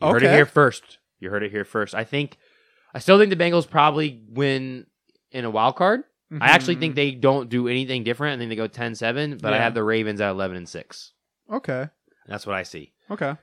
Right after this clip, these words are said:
Speaker 1: Remember, the Ravens were, like, eight and five, lost Lamar Jackson, lost the last four games of the
Speaker 2: Right.
Speaker 1: season.
Speaker 2: But, I mean, the Steelers do have, like, a better coaching staff this year, but they don't have a quarterback. They don't really have a team.
Speaker 1: Steelers will be down for only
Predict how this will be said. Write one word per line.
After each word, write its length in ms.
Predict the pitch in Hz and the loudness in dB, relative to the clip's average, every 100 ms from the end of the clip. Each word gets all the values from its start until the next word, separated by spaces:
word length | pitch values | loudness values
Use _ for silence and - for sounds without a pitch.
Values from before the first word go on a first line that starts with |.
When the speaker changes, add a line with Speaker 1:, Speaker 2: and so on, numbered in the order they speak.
| _ | _
Speaker 1:
Remember, 220 | 117 123 | -8 -4
the 100 | 113 | -2
Ravens 320 | 110 123 143 120 | 0 2 0 -2
were, 100 | 117 | -2
like, 200 | 113 107 | -2 -4
eight 160 | 113 131 | -8 -10
and 100 | 123 | -4
five, 400 | 113 107 110 101 | -2 0 0 0
lost 260 | 101 107 | -2 -4
Lamar 180 | 113 104 | -4 -6
Jackson, 460 | 98 98 101 104 95 | -4 -6 -8 -10 -8
lost 300 | 92 95 - | -6 -6 -6
the 80 | 95 | -6
last 260 | 92 87 | -6 -8
four 140 | - 90 | -10 -8
games 140 | 87 | -6
of 40 | 131 | -6
the 20 | |
Speaker 2:
Right. 80 | 87 | -8
Speaker 1:
season. 340 | 82 80 76 _ _ _ | -12 -16 -20 _ _ _
Speaker 2:
But, 100 | - | -10
I 40 | 214 | -8
mean, 140 | 214 | -6
the 60 | 196 | -8
Steelers 400 | - 240 240 202 | -10 -8 -8 -8
do 140 | 190 | -6
have, 160 | 185 170 | -4 -2
like, 140 | 160 | -4
a 40 | 135 | -4
better 220 | 143 139 | -6 -6
coaching 320 | - 139 151 | -10 -12 -12
staff 220 | 147 156 | -10 -10
this 160 | 160 156 | -10 -10
year, 100 | 160 | -10
but 160 | 147 139 | -8 -8
they 80 | 139 | -8
don't 140 | 139 | -8
have 120 | 123 | -10
a 40 | - | -8
quarterback. 520 | 151 147 143 143 143 | -6 -6 -4 -6 -4
They 80 | 143 | -6
don't 100 | 135 | -4
really 160 | 131 | -4
have 100 | 127 | -4
a 40 | 123 | -6
team. 360 | - 127 127 123 | -10 -10 -6 0
Speaker 1:
Steelers 280 | 139 147 | 4 4
will 60 | 139 | 2
be 140 | 135 | -4
down 280 | 123 123 120 | -2 -2 -2
for 120 | 110 113 | -4 -10
only 580 | 113 110 110 107 98 | -10 -8 -8 -10 -12